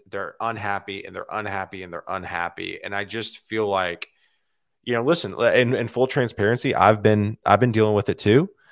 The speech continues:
Um, burnout, um,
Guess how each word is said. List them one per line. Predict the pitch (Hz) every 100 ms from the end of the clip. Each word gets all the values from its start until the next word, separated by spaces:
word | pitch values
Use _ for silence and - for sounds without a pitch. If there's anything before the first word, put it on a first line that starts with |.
| _ _ -
Um, | 107 101 98 95 95 - _ -
burnout, | 98 101 113 131 - _ _ _ _ -
um, | 98 95 90 87 87 87